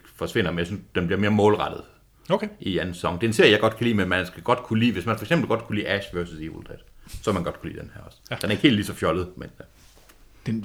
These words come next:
Speaker 3: den skal jeg også se på et tidspunkt.
Speaker 1: Fandme også god.
Speaker 3: <laughs> Anders, hvad har du set?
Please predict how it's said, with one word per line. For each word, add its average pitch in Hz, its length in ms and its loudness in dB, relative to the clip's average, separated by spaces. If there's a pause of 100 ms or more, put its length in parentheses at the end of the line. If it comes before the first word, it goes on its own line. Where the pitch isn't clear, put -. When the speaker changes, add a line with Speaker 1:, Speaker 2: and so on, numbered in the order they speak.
(120)
Speaker 3:
den 107 100 -4
skal - 120 -12
jeg 92 60 -10
også - 140 -14
se 101 180 -6
på - 120 -14
et - 60 -16
tidspunkt. 110 340 -12
Speaker 1:
Fandme 82 240 -2
også - 120 -14
god. - 140 -12 (400)
Speaker 3:
<laughs> - 920 -4
Anders, 101 400 -8
hvad 104 120 0
har 101 40 4
du 104 80 0
set? 104 260 0